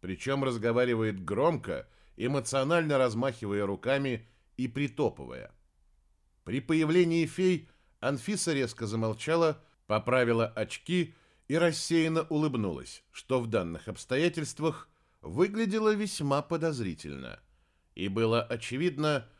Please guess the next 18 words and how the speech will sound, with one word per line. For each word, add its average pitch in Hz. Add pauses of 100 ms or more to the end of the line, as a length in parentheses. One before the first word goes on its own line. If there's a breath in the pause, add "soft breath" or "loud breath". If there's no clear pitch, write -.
(180 soft breath)
что -
бабуля 147
сознательно 139
игнорирует 113
взгляды 110 (280 soft breath)
двух 147
или 160
трёх 156
тысяч 135
глаз 113
Марли – 95 (360)
которые 113
укоризненно 135
смотрели 117
на 117
неё 104
в 90
упор. 76